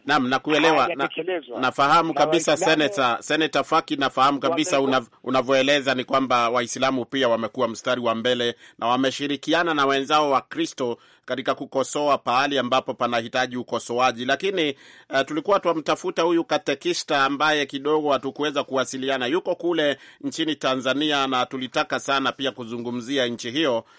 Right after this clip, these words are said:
Speaker 1: na kidogo tunapata matatizo ya simu. Wewe kama mwanasiasa, nina hakika kwamba pia umekuwa ukifuatilia yanayotendeka katika nchi jirani ya Tanzania. Wakati, uh, rais wa nchi hiyo,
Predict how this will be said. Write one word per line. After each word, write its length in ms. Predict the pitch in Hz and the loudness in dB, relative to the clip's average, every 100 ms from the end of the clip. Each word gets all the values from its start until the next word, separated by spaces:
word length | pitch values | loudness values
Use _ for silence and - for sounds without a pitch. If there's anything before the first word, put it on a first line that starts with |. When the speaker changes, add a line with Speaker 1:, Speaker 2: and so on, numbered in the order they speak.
| - | -20
Speaker 1:
na 160 | - 117 | -8 -8
kidogo 400 | 127 127 139 127 | -6 -2 0 0
tunapata 440 | 120 120 135 131 | -2 -4 -2 -2
matatizo 540 | 123 120 - 139 120 123 | -2 -4 -4 -6 -4 -2
ya 120 | 110 | -2
simu. 360 | - 147 123 110 - _ _ | -4 -4 -4 -8 -16 _ _
Wewe 480 | 123 139 170 143 131 | -2 4 4 4 0
kama 480 | 127 143 139 127 123 | 2 2 2 2 0
mwanasiasa, 800 | 131 123 123 117 131 135 135 123 | -2 -2 0 -2 -2 0 0 0
nina 240 | 120 117 113 | -4 -4 -4
hakika 380 | 113 143 131 113 | -6 -10 -10 -6
kwamba 340 | 120 113 110 | -4 -4 -6
pia 200 | - 127 | -4 -6
umekuwa 280 | 110 - 120 | -6 -6 -8
ukifuatilia 680 | 117 - 107 - 107 117 110 | -8 -8 -8 -8 -10 -6 -4
yanayotendeka 840 | 117 123 123 - 131 135 156 120 | -2 -2 -4 -4 -4 -4 -4 -4
katika 340 | 113 110 113 | -6 -6 -6
nchi 260 | 123 120 120 | -6 -8 -10
jirani 540 | 110 117 127 117 110 - - - | -6 0 0 0 -6 -10 -20 -10
ya 160 | 127 110 | -6 -4
Tanzania. 680 | 120 117 113 113 131 120 | -4 -4 -4 -4 -2 -2
Wakati, 640 | 113 127 160 165 165 147 123 - - 120 | 0 0 0 0 0 -4 -6 -16 -14 -2
uh, 220 | 123 117 | 0 2
rais 380 | 131 151 170 - | 2 0 0 -2
wa 260 | 156 139 | 0 2
nchi 220 | 135 127 143 | 0 -4 -4
hiyo, 360 | 143 110 98 | -2 -2 -4